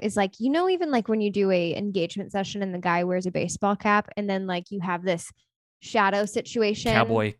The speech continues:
Speaker 2: cowboy hats too.
Speaker 1: Yep.
Speaker 2: Same thing.
Speaker 1: Yep. So that's something.
Speaker 2: That is an issue.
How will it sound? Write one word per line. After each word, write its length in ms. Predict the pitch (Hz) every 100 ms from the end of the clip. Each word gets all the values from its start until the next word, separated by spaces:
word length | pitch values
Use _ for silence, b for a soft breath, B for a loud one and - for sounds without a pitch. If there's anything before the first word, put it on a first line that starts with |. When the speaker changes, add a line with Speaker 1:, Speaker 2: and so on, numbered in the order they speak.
| -
Speaker 2:
cowboy 300 | - 107 110
hats 300 | 107 107 -
too. 240 | 113 104 -
Speaker 1:
Yep. 300 | 202 196 220
Speaker 2:
Same 140 | 110
thing. 260 | 113 107 220
Speaker 1:
Yep. 220 | 208 - _ -
So 160 | 302
that's 760 | 226 214 233 - - - - - _ _ _ -
something. 460 | - 285 269 285 277
Speaker 2:
That 140 | 277 -
is 100 | 190
an 100 | 185
issue. 320 | 90 -